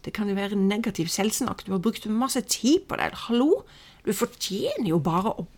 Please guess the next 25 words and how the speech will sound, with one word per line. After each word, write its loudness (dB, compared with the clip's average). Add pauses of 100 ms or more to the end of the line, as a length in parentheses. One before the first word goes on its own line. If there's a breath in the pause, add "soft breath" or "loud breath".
be-, 2 (400 loud breath)
forgude 0 (560)
akkurat -4
for -2
den 2
du 0
er. -2 (400 loud breath)
Du -2
er -2 (160)
rå, 4
du -4 (100)
er, 2
jeg -12
har -2
hatt -8
troa 2
på -6
det. -10 (560 loud breath)
Jeg -4
vet -6
at -
du 0
kan -4
få -8
til. -10